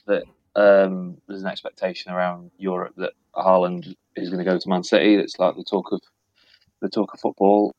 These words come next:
Um, at the moment, City, as far as I'm aware, know how much it's gonna take, um, all, like, all in, everything,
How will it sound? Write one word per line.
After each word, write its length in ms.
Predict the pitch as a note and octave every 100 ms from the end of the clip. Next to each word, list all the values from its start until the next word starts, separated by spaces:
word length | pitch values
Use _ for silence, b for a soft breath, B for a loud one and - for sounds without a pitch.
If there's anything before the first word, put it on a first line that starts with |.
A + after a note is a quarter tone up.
| -
Um, 480 | G2 G#2 G2+ G2 - E2
at 60 |
the 80 | F#2
moment, 480 | G#2 G#2 G2+ G2+ F#2 _ _
City, 880 | - - - - F#2+ F#2+ G2 F#2+ F#2+ - _ _ -
as 100 | -
far 160 | G2+
as 80 | F#2+
I'm 100 | F#2+
aware, 380 | F#2+ F#2+ F#2 F#2 - _ -
know 280 | G#2 G2+ G2
how 100 | F#2
much 240 | F#2+ G2+ -
it's 80 |
gonna 180 | - F#2+
take, 460 | F#2 F#2 A#2 - - _ _ _ _ -
um, 540 | G2+ G2+ G2 G2 - _ _ _ _ _ _ _
all, 340 | A2 G#2 G2+ F2+
like, 160 | G2
all 240 | G2+ G2 G2+
in, 240 | A3 A2
everything, 500 | G2 G#2 G2+ A2 A2+